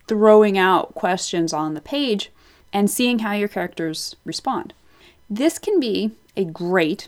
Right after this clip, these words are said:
and fun method when the characters seem as blocked as you do. Asking them about their motivations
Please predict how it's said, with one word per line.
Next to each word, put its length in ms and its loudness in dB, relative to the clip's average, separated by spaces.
and 160 2
fun 400 -2
method 540 -2
when 280 -2
the 60 -4
characters 600 -4
seem 360 0
as 100 0
blocked 540 -4
as 160 -10
you 160 -6
do. 220 -12
Asking 380 2
them 120 2
about 280 2
their 100 -4
motivations 880 -2